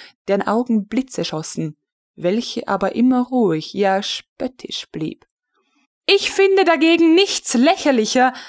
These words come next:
als Prätensionen, welche sich auf Vorzüge stützen wie Adelsbrief und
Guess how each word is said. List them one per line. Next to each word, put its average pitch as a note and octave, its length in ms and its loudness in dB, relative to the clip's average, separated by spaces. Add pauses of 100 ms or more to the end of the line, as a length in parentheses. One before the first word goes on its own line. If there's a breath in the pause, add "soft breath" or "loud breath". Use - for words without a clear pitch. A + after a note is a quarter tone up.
(220 loud breath)
als B3 360 0
Prätensionen, C4 1300 0 (540)
welche A#3+ 460 0
sich C4 420 -2
auf G#3+ 340 -2
Vorzüge D4 760 0
stützen G#3+ 560 0
wie G3+ 280 0 (400 soft breath)
Adelsbrief G#3 1080 -2 (220)
und C4 340 2